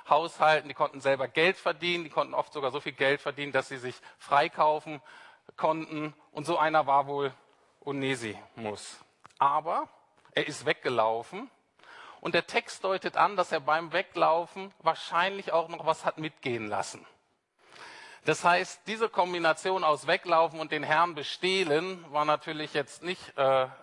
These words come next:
ähm, so lustig. Und nach römischem Recht hätte er durchaus Strafe verdient. Aber Paulus schickt ihn zurück. Und, ähm, und an diesem Brief können wir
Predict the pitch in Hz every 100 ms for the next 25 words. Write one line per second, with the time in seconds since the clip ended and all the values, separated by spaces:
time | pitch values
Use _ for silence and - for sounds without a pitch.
0 | - 131 135 127 135 139 220 - 170 196
1 | - - - - 165 151 135 170 175 -
2 | 151 143 151 - 143 147 135 131 143 -
3 | 135 131 - - _ _ - 135 127 120
4 | 131 - - _ _ _ _ _ - 131
5 | 120 104 104 - - _ _ _ _ _
6 | - - 143 156 156 - _ _ _ _
7 | 147 139 143 139 - - - - 180 -
8 | 151 135 - 123 120 - - _ _ _
9 | _ _ _ - - - - - - -
10 | _ 175 165 156 151 - - 151 147 156
11 | 151 165 160 190 220 180 165 180 - -
12 | _ _ _ - 165 165 151 151 151